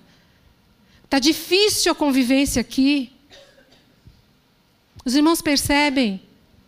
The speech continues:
A gente fala, "Ah, Deus, Deus sabe, Deus vê, Deus, é eu com Deus." Não tá resolvendo você com Deus.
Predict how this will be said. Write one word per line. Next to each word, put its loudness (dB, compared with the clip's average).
A 0
gente -2
fala, -4
"Ah, -2
Deus, -4
Deus -2
sabe, -2
Deus -4
vê, 0
Deus, -2
é 0
eu 4
com 0
Deus." 2
Não 0
tá 0
resolvendo 2
você -2
com -2
Deus. 0